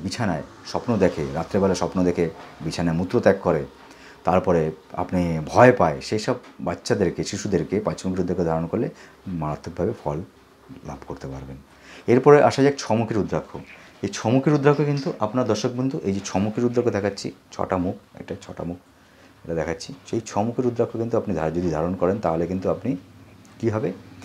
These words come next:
শুক্র গ্রহকে protect করবে। শুক্র, শুক্র কি? নাম, যশ, খ্যাতি, সুখ, সমৃদ্ধি, ঐশ্বর্য,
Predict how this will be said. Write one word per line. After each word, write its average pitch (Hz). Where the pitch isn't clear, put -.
শুক্র 175
গ্রহকে 107
protect -
করবে। 71
শুক্র, -
শুক্র 139
কি? 151
নাম, 107
যশ, 98
খ্যাতি, 101
সুখ, 180
সমৃদ্ধি, 110
ঐশ্বর্য, 110